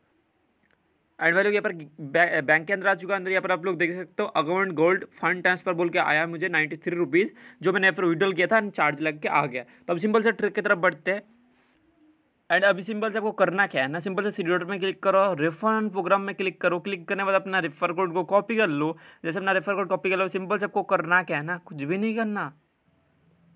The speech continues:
And भाई लोग, आपको प्ले स्टोर में आके आपको सर्च करना है डू मल्टीपल स्पेस। And ये वाला मल्टीपल स्पेस को आपको डाउनलोड कर लेना, सिंपल से ओपन कर लेना। And ओपन करने से पहले आपका एरोप्लेन मोड को जरूर से on off कीजिएगा।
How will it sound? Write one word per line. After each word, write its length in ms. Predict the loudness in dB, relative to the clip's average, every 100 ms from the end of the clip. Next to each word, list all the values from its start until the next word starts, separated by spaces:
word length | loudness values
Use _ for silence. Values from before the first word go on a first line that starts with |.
| _ _ _ _ _ _ _ _ _ -2
And 160 | 0
भाई 160 | 0 0
लोग, 140 | 0
आपको 220 | -2 -4 -6
प्ले 240 | -2 -4
स्टोर 180 | -2 -2
में 120 | 2
आके 240 | 2 2
आपको 180 | -2 -2
सर्च 280 | -2 -2 0
करना 260 | -4 0 -2
है 60 |
डू 240 | 0 -4 -2
मल्टीपल 480 | -4 -4 -2 -2
स्पेस। 360 | -2 _ -16 -12 -8
And 140 | -2
ये 80 | 2
वाला 180 | 4 4
मल्टीपल 440 | 4 -2 -2 -4
स्पेस 280 | -4 -6 -6
को 100 | -6
आपको 220 | -4 -2 0
डाउनलोड 400 | 0 2 0 0
कर 100 | 0
लेना, 300 | 0 0 -4 -12 -12 -8
सिंपल 260 | 0 0
से 120 | 2
ओपन 340 | -2 2 0 0
कर 140 | -2
लेना। 340 | -2 -4 -6 -10 _ _ _ _ _ 0
And 240 | 0 -2 0
ओपन 380 | 0 0 0 2
करने 180 | 2 2
से 100 | 0
पहले 160 | 2 2
आपका 200 | 2 2
एरोप्लेन 480 | 2 2 2 2
मोड 220 | 2 -2 0
को 180 | -2
जरूर 380 | -2 -2 0 0
से 120 | 0
on 160 | 2 4
off 180 | 2 -2
कीजिएगा। 480 | -8 -4 -4 -6